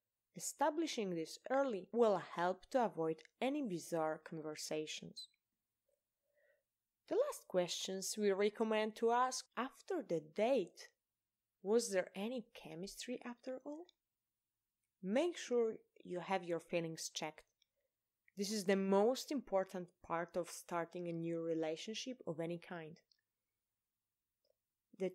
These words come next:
checklist, which can help you understand your first date, is simple. Is you feel at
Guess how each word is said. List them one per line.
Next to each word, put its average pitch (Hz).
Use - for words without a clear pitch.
checklist, 170
which 185
can 190
help 285
you 240
understand 196
your 170
first -
date, 190
is -
simple. -
Is 208
you 190
feel 370
at -